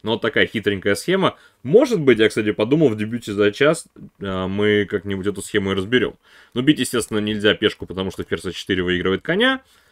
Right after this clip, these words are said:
Конь Ц шесть и слон Д три. Тоже выглядит коряво, наверное, начинающие не поймут, о чем речь, но идея в том, что мы идем слон Ц два, идем Д четыре и пытаемся захватить центр, а слон Ц два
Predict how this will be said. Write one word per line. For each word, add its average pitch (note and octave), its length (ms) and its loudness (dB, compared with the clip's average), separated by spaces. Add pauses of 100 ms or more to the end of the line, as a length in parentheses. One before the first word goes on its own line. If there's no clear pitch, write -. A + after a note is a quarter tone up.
(120)
Конь G#2+ 180 2
Ц - 120 -10
шесть A#3 280 6
и C#3+ 100 0
слон D#3 240 4
Д C#3+ 100 0
три. F2 360 -4 (260)
Тоже C#3 220 8
выглядит A#2 320 4
коряво, F#3+ 340 6
наверное, A2 340 2
начинающие G2 760 2
не G2+ 100 -4
поймут, C#3 320 6
о F#3 80 6
чем F3+ 200 4
речь, F3+ 240 2
но C3+ 240 2
идея A#2+ 200 4
в - 40 -2
том, B2+ 120 0
что - 120 -10
мы A2 120 2
идем G#2+ 140 2
слон G#2+ 200 -2
Ц G#2+ 100 -6
два, D#3+ 320 4 (240)
идем G#2 280 2
Д G#2 100 4
четыре D#3+ 580 2
и G#2 840 2 (120)
пытаемся B2 320 0
захватить G#2 340 0
центр, D#3+ 280 0
а G2+ 100 0
слон B2+ 220 -2
Ц G#2+ 100 -4
два A2+ 340 2